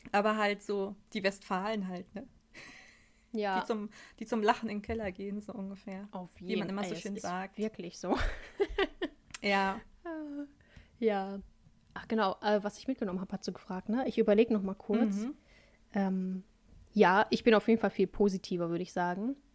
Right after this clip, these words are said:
Speaker 2: Also seitdem
Speaker 1: Mhm.
Speaker 2: erinnere ich mich immer selbst daran, dass ich positiv denke und eine positive Einstellung hab, weil sonst komme ich eh nicht weiter. Also es bringt mir halt viel
Speaker 1: Ja.
Speaker 2: mehr. <laughs> Gutes Essen.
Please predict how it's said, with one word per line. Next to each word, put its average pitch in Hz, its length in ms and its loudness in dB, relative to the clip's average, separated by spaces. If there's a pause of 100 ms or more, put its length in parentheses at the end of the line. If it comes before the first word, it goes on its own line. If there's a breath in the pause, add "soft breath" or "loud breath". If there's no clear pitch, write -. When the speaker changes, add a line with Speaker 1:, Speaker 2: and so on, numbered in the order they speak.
(180)
Speaker 2:
Also 185 180 0
seitdem 233 840 6
Speaker 1:
Mhm. 220 120 0
Speaker 2:
erinnere 208 280 6
ich - 100 -2
mich 202 160 2
immer 220 180 4
selbst 220 280 0
daran, 196 200 -2
dass 196 160 -2
ich - 200 -14
positiv 240 600 2
denke 214 520 0
und 185 120 -4
eine 185 80 -4
positive 233 440 2
Einstellung 247 380 0
hab, 277 180 -2
weil 180 80 0
sonst 185 160 -6
komme 190 180 0
ich - 120 -10
eh 196 80 2
nicht 190 160 -4
weiter. 220 500 -4
Also 190 200 0
es - 100 -8
bringt 233 200 6
mir 208 100 4
halt 190 120 2
viel 214 80 2
Speaker 1:
Ja. 202 100 4
Speaker 2:
mehr. 185 240 0 (1200 soft breath)
<laughs> - 200 -8
Gutes 190 440 -8
Essen. 233 340 -6